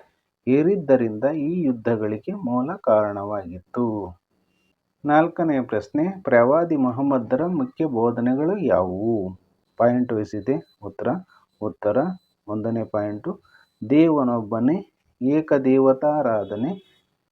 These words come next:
ಇಸ್ಲಾಮಿನ, ದೇವನೊಬ್ಬನೇ ಏಕದೇವತಾರಾಧನೆ ಇಸ್ಲಾಮಿನ. ಇಲ್ಲಿ ಇಸ್ಲಾಮಿನ ಅಂತ ಮಾಡ್ಕೊಳ್ಳಿ. ಇಲ್ಲಿ ನಾ ಮೇಲ್ ಬರ್ದಿದ್ದೀನಿ, ನಾ ಅಕ್ಷರವನ್ನ,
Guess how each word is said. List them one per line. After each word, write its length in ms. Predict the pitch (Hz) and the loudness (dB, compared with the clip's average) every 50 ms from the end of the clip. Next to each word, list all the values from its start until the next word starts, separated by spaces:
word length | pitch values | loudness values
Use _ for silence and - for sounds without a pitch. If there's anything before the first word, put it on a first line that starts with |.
| - | -10
ಇಸ್ಲಾಮಿನ, 720 | 123 123 120 - - - 120 110 104 107 107 104 104 104 110 113 107 95 90 - _ _ _ _ _ _ _ _ _ _ _ _ - | -10 -10 -10 -10 -8 -4 -2 0 0 -2 -2 -4 -8 -8 -8 -8 -8 -8 -12 -16 _ _ _ _ _ _ _ _ _ _ _ _ 2
ದೇವನೊಬ್ಬನೇ 1040 | 131 139 135 135 131 127 123 123 120 110 113 131 156 180 214 214 196 175 151 131 - | 4 6 6 6 4 2 0 -2 -4 -4 -4 -4 -4 -4 -6 -8 -10 -12 -12 -12 -6
ಏಕದೇವತಾರಾಧನೆ 1300 | 120 123 135 135 - 143 135 131 131 131 127 123 123 127 120 120 120 117 113 110 110 107 110 127 151 160 | 0 0 0 2 2 -2 0 2 2 2 2 0 -2 -2 0 0 0 0 -2 -2 -2 -2 -4 -4 -4 -4
ಇಸ್ಲಾಮಿನ. 720 | 151 - _ - - 123 120 120 117 113 110 113 113 113 104 - - 127 | -6 -8 _ -2 0 2 2 2 0 -2 -4 -6 -8 -8 -8 -10 -6 -4
ಇಲ್ಲಿ 220 | 127 135 147 160 _ _ _ _ _ _ _ _ _ _ _ _ _ _ _ _ _ _ - | -4 -4 -4 -4 _ _ _ _ _ _ _ _ _ _ _ _ _ _ _ _ _ _ -18
ಇಸ್ಲಾಮಿನ 540 | 117 _ - 131 127 120 120 120 117 117 113 | -18 _ -2 2 2 2 2 0 -2 -4 -6
ಅಂತ 200 | 113 113 - 139 | -6 -4 -4 -2
ಮಾಡ್ಕೊಳ್ಳಿ. 440 | 135 123 113 107 - - 127 135 | -2 -2 -2 -4 -4 -2 0 0
ಇಲ್ಲಿ 220 | 139 139 135 123 117 | 0 0 -2 -2 -2
ನಾ 160 | 123 131 139 | -2 -2 0
ಮೇಲ್ 320 | 139 120 113 117 117 107 | -2 -2 -2 -4 -6 -6
ಬರ್ದಿದ್ದೀನಿ, 460 | 107 113 104 104 113 113 123 131 147 143 | -6 -8 -8 -6 -4 -2 -2 -2 -2 -4
ನಾ 80 | 127 | -6
ಅಕ್ಷರವನ್ನ, 600 | 110 107 107 107 _ - 120 107 110 110 117 135 | -6 -6 -8 -8 _ -12 -10 -10 -8 -8 -8 -8